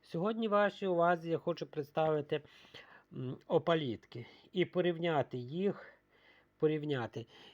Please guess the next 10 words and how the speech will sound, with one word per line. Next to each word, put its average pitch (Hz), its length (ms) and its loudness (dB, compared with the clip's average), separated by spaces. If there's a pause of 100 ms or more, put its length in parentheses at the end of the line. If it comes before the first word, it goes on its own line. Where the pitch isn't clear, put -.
І 160 140 -2
так, 160 340 4
сьогодні 151 520 -2
ми 151 140 -2
маємо 131 420 -2
опалітки 151 760 -2 (220)
Віталія 214 600 4
Овчарука 208 720 0 (1300)
і 165 180 0
опалітки 180 1000 0